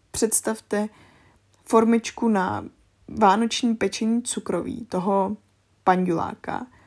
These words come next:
a vy máte úplně jiný tvar, ale furt se snažíte narvat do téhletý formičky a ono to nefunguje. A vždycky se to vaše tělo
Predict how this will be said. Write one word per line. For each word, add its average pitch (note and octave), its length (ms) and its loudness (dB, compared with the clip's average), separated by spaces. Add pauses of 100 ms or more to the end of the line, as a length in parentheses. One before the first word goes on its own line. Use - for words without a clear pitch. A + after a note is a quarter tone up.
(380)
a - 20 4
vy A#3 100 2
máte C4 260 6
úplně C4+ 380 0
jiný B3+ 280 4
tvar, F3+ 300 0
ale F#3+ 180 0
furt - 520 -4
se - 140 -2
snažíte G3+ 600 -2
narvat F3+ 580 -2 (140)
do G3 180 -4
téhletý G3+ 540 -2
formičky F3+ 640 -6
a - 60 -2
ono G#3 140 0
to G#3+ 100 0
nefunguje. G3+ 680 -2 (300)
A A#3 40 -6
vždycky A3+ 400 0
se A3+ 120 2
to G#3+ 140 -2
vaše G3+ 260 -2
tělo F#3 400 -6